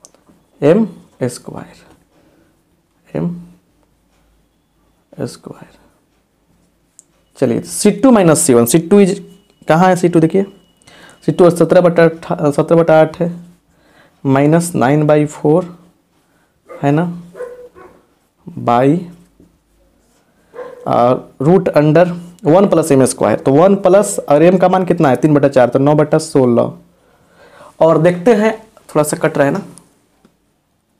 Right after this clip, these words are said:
यहाँ पे देखिए नहीं कटेगा। इसको solve कौन करेगा, Solve कौन करेगा?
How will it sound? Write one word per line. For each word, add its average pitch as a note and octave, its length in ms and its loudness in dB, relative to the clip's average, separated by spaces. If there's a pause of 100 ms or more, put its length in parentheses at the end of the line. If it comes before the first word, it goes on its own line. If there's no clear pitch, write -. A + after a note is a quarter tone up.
(280)
यहाँ C#3 180 0
पे C3+ 80 -2
देखिए C3 260 2
नहीं C#3 140 2
कटेगा। A#2 320 0 (500)
इसको F#3 240 2
solve B3 440 2
कौन E3+ 260 2
करेगा, C3 360 2 (300)
Solve G#3 380 2
कौन D3+ 240 2
करेगा? C3 420 2